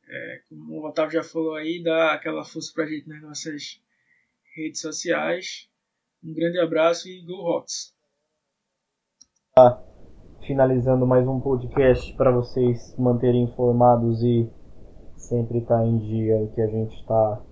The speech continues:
Speaker 2: alinhando de expectativa com o nosso Seahawks do coração.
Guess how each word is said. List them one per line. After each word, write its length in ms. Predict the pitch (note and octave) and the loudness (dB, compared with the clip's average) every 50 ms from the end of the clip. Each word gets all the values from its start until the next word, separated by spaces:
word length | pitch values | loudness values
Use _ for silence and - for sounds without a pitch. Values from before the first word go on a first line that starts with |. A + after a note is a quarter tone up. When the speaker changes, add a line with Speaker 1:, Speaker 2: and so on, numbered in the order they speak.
| - - - - - - - | -20 -20 -20 -20 -20 -12 -2
Speaker 2:
alinhando 600 | - A#2 A#2 A#2 A#2+ A#2+ A#2 A2+ A2+ A2+ A2+ A2+ G#2+ | 2 4 4 4 4 4 4 4 4 4 2 0 -2
de 80 | A2 | -6
expectativa 680 | A2 - - A#2+ A2+ - A#2 A2+ A2+ - A#2+ A2 A2 A2 | -6 -4 -2 -2 0 2 0 0 0 0 -2 -2 -2 -2
com 160 | - B2 A#2 | 0 0 0
o 40 | A#2 | 2
nosso 300 | A2+ A2+ A2+ A2 - - | 2 2 2 0 -2 -2
Seahawks 460 | - F3 D#3 C#3+ C#3+ D3 D3 - - | 0 4 6 8 8 6 6 0 -10
do 60 | - | -10
coração. 720 | - C3 B2+ B2 A#2+ - - - B2+ A#2+ C#3+ E3 - - | -4 0 2 2 2 2 0 -2 -2 -2 -2 -4 -8 -14